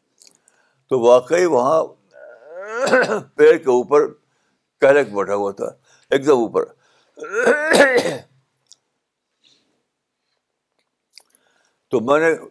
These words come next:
بندوق، آپ جانتے ہیں، کندھے پر رکھ کر کے ٹارگیٹ کیا جاتا ہے، نشان لگاتے ہیں۔ تو میں نے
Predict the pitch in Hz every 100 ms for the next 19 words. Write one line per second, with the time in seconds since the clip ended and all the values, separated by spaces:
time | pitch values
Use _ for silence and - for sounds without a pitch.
0 | _ _ 95 110 117 143 135 120 110 110
1 | 120 123 117 101 135 135 113 107 - 101
2 | - 120 - _ _ _ _ _ _ _
3 | _ _ _ - 104 113 104 110 90 78
4 | 76 73 _ - 90 85 92 92 85 87
5 | - 80 82 76 - - - _ _ _
6 | _ _ _ _ _ _ _ _ _ _
7 | _ _ _ - 113 139 135